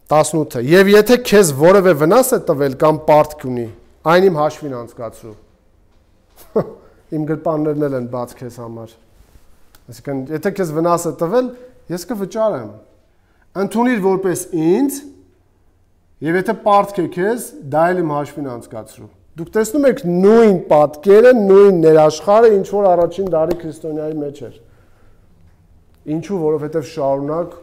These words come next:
հոգու հետ շփման, ուսմունքի, հաղորդակցության, հաց կտրելու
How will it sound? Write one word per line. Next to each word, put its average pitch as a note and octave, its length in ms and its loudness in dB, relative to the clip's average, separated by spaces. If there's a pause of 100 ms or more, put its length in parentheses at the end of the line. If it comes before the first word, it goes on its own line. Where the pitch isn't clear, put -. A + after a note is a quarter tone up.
(100)
հոգու C3 360 -10
հետ C3+ 160 -8
շփման, C3+ 640 -6 (500)
ուսմունքի, C#3 680 -8 (440)
հաղորդակցության, C3 1120 -8 (280)
հաց B2+ 260 -10
կտրելու B2 540 -10